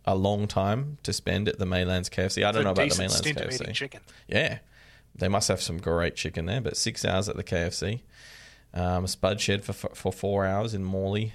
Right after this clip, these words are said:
Speaker 1: Uh, E C U Joondalup, which is quite close to home for, for
Speaker 2: Mm.
Speaker 1: us. Um,
Speaker 2: Both
Speaker 1: halal
Speaker 2: you and
Speaker 1: grocery
Speaker 2: I.
Speaker 1: store. I didn't know there was a halal grocery store. Um, I saw that in the, uh, interview, though, there was, um, so they were saying, uh,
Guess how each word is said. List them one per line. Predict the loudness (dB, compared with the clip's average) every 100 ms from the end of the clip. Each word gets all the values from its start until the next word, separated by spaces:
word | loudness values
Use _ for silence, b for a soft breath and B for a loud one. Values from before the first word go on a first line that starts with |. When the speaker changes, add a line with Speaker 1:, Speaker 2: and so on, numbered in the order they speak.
| -8
Speaker 1:
Uh, | -2 -2 2
E | 2
C | 2 2
U | 2
Joondalup, | 2 2 2 2 2 0
which | -4 0
is | 0 -2
quite | 0 0 0
close | 0 0 0
to | 0
home | 0 0 -2
for, | -2 -4 -4 B B B B -6
for | 0
Speaker 2:
Mm. | 2 2
Speaker 1:
us. | 0 -6 -10 -16 b b b _ -2
Um, | 0 0
Speaker 2:
Both | 2
Speaker 1:
halal | 2 4 4
Speaker 2:
you | 4
and | 2
Speaker 1:
grocery | 2 0 -4
Speaker 2:
I. |
Speaker 1:
store. | -4 -4 -4
I | -4
didn't | -6 -6
know | -4
there |
was | -6 -6
a |
halal | -6 -6 -6 -8
grocery | -10 -12 -12 -16
store. | -14 -16 -16 -20 -20 B B B B B _ -2
Um, | 0 2 0 2
I | 2
saw | 4 4 4
that | 2 2
in | 2 2
the, | 4 4
uh, | 4 2 2
interview, | 0 -2 -2 -2
though, | 2 2
there | 4 2
was, | 0 -2 -2
um, | 0 0 -2 -4
so | 0 0
they | 2
were | 0 0
saying, | -2 -4 -6 -10 -8
uh, | -6 -6 -8